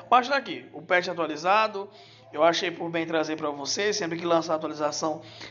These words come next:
dessa galera, eu vou tá trazendo sim. Esse patch foi lançado dia seis, tá ok? A gente tá trazendo aqui pra vocês já em primeira mão.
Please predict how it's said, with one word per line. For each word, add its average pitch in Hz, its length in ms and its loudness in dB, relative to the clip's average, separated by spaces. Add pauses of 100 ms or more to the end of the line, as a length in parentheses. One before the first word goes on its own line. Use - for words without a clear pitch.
(140)
dessa 147 260 0
galera, 151 420 4
eu 131 60 -6
vou 160 200 -4
tá 202 100 -4
trazendo 151 460 -2
sim. 214 360 -12 (340)
Esse - 140 -8
patch 165 260 4
foi 165 140 0
lançado 156 400 2
dia 165 180 0
seis, 165 360 -2
tá 160 100 4
ok? 143 420 -2 (460)
A 151 40 -6
gente 165 160 2
tá 190 120 6
trazendo 190 320 2
aqui 190 140 -6
pra 190 120 4
vocês 180 380 0
já 175 140 0
em 180 80 -4
primeira 170 360 0
mão. 123 320 -2